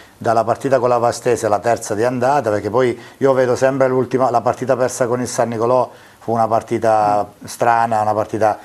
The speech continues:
Speaker 1: decisa da un signore di, di Bari, credo che era l'arbitro, ci fe-, ci diede un rigore al novantaquattresimo proprio in-, in-, inesistente, dir-, è dir poco. Quindi da quella partita con la Vastese, dove avevamo vinto soffrendo con la Vastese,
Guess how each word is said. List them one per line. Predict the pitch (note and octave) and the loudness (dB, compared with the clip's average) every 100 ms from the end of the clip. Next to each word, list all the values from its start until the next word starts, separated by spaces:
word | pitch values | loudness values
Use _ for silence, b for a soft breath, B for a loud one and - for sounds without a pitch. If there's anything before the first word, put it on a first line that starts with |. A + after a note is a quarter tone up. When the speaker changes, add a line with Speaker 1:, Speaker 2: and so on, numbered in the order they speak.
| B | B
Speaker 1:
decisa | - A2+ B2 A2+ A#2 | -4 -4 -2 -2 0
da | G#2+ | 0
un | G#2+ G#2 | 0 -6
signore | A#2 G#2+ A2+ A2 | -6 -2 0 0
di, | A2 A2 G#2+ G#2 - - | 0 -2 -2 -4 -10 -16
di | - G#2+ | -8 -4
Bari, | G2 A2 G#2 | 0 0 0
credo | G#2 G#2 | -2 -2
che | G2+ | -2
era | G#2 G2+ | 0 0
l'arbitro, | G#2 G#2+ G2+ G2 G2 B B B - | 2 0 -2 -8 -8 B B B -12
ci | G#2+ | -8
fe-, | G#2+ | -6
ci | - | -4
diede | A2+ A2+ | -2 -2
un | A2+ | -2
rigore | A2+ A#2+ A#2+ | 0 0 0
al | |
novantaquattresimo | A#2 A2+ A2+ G#2+ A2+ - A#2 G#2+ G2+ | 0 -2 -2 -2 -2 -2 -4 -4 -4
proprio | G2+ G2+ G#2 | -4 -4 -6
in-, | C3+ A#2 A#2 - | -6 -6 -6 -6
in-, | A#2+ A#2 A2+ A2+ | -6 -4 -6 -6
inesistente, | B2+ A#2+ A2 G#2+ - C3 B2 G#2+ | -6 -6 -8 -10 -4 -4 -2 -4
dir-, | G#2+ G#2+ | -2 -2
è | G#2 | -4
dir | G2 G#2 | -4 -6
poco. | - G2+ F#2 E2+ B B B B | -4 -4 -4 -8 B B B B
Quindi | D3 A#2+ | -4 0
da | A#2+ B2 | 0 2
quella | D#3 D#3+ D#3 | 2 2 2
partita | D3 - C#3 | 0 0 0
con | B2+ | 2
la | C3 | 2
Vastese, | B2 A#2 - C#3+ A2+ G#2 | 2 0 0 0 0 0
dove | G#2+ | 0
avevamo | G#2+ A2 A2 A#2 | 2 2 2 0
vinto | A2+ B2+ A2+ A#2 G#2+ - | -2 -2 -2 -4 -4 -10
soffrendo | - A#2+ - - B2 G#2 G2 | -4 -4 -2 0 0 0 0
con | G2 | 0
la | |
Vastese, | G2 F#2+ A#2+ G#2 - - | 0 0 -2 -2 -4 -12